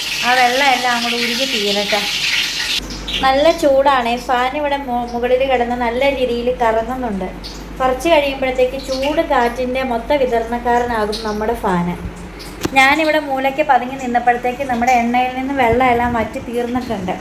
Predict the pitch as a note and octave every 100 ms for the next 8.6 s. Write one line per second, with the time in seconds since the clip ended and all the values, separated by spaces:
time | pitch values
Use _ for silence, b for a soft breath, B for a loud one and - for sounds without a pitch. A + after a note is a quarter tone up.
0 | - - - - - - - - - -
1 | C#4 D#4 C4 B3 B3+ B3 A#3 A#3+ A#3+ A3+
2 | C4 C4 A#3 A3+ A#3 A3+ A#3+ G#3+ F#3+ G3
3 | F#3 - - - - - - - - -
4 | - - - - - - - - - C#4+
5 | D4+ C#4+ C4+ D4+ C#4 C4+ C4+ C4 C4+ C4+
6 | C4 D4 D#4 C4 A#3+ A3 A#3 A#3 A#3+ -
7 | - A#3 C#4+ C#4 A3+ - A#3 - G#3+ A#3
8 | C4 A3+ G3+ F3+ - E3